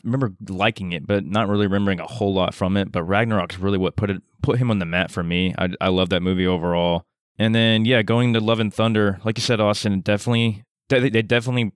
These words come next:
lay more into, like, the Ragnarok comedy side of it on this one, which I like. Um, I, I, I love,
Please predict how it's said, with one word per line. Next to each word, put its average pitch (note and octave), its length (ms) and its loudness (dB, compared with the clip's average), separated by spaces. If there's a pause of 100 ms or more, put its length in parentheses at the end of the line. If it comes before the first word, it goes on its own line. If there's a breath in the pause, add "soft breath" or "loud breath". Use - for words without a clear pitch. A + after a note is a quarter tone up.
lay G#2+ 300 2
more G#2 240 -2
into, G#2+ 180 -2
like, G2+ 120 0
the G2+ 100 -2
Ragnarok F#2+ 600 0
comedy G#2 480 0 (160)
side G#2+ 240 0
of A2 80 -2
it B2 160 0
on F#2+ 120 -2
this G#2+ 160 -2
one, B2 220 -4 (500)
which D#3 200 2
I D3+ 60 6
like. B2 540 0
Um, G2 720 2
I, G2+ 280 2
I, G#2 180 2
I F#2+ 120 -2
love, G2+ 260 2